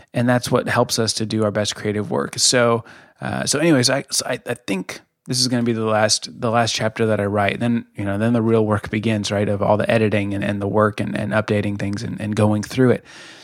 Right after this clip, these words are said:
So this week, as I've been working on this chapter, it's, it's kind of really consumed a lot of my time.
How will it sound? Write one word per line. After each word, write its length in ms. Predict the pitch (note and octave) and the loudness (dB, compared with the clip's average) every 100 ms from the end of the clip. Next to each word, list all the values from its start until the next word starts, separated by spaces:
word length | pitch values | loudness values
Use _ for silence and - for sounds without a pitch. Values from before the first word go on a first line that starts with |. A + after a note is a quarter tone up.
| - - - | -20 -20 -14
So 160 | - D#3+ | -2 2
this 200 | G#3+ - | 4 4
week, 200 | C#3+ C#3 | 4 6
as 100 | C#3+ | 4
I've 80 | B2+ | 4
been 140 | B2+ | 4
working 320 | A2+ B2 A#2+ | 6 4 4
on 160 | A#2+ A2 | 2 4
this 160 | A2+ - | 2 0
chapter, 420 | - G2 - G#2 | 0 -2 -2 -2
it's, 200 | G#2 - | 0 -2
it's 200 | G#2+ - | -2 -6
kind 220 | - C3 | -2 0
of 320 | B2+ A2 G#2+ | 0 -2 -4
really 220 | B2+ B2+ | 0 0
consumed 360 | A#2+ A2+ - A2+ | 0 0 0 2
a 60 | A2 | 4
lot 120 | A2 | 4
of 60 | |
my 140 | G#2+ G2+ | 2 -2
time. 340 | - A2+ A2 | 0 0 0